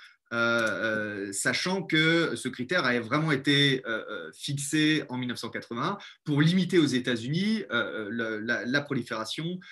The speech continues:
de ce, euh, concept qui était, euh, vraiment, euh,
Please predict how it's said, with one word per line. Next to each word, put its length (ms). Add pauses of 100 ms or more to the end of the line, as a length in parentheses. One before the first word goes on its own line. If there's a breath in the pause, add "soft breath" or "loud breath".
(160 loud breath)
de 260
ce, 180
euh, 580
concept 500
qui 180
était, 480
euh, 160
vraiment, 680
euh, 180